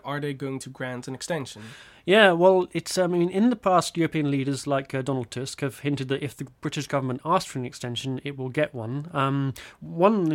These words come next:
Speaker 2: yeah, the, but the words credible and convincing by Rutte, I think, uh, really, um, struck me, because they imply clearly that's not guaranteed. He's giving the space for the E U,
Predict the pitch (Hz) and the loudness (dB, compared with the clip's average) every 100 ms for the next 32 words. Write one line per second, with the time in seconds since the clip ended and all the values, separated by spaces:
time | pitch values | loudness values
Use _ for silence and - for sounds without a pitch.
0 | 156 147 135 139 156 147 156 165 220 202 | 2 0 0 -4 -4 -4 0 4 4 2
1 | - 196 185 170 156 139 147 143 185 - | 0 2 4 2 0 -2 -2 0 -2 -2
2 | 127 127 127 120 123 135 139 139 135 135 | -4 -2 -4 -4 -4 -4 -4 -6 -4 -4
3 | 135 139 139 131 123 127 123 120 117 - | -2 0 2 0 -4 -4 -4 -4 -6 -4
4 | 143 139 123 120 131 127 131 143 139 - | -6 -4 -6 -6 -4 -4 -2 -2 -2 -2
5 | 170 170 156 139 135 135 - 147 156 139 | -2 -2 -2 -2 -2 -6 -2 -4 -2 -4
6 | 127 117 117 120 127 165 170 156 135 - | -4 -6 -8 -6 -4 -2 0 0 -2 -4
7 | 127 117 - 127 127 127 120 | -6 -6 -10 -8 -6 -4 -4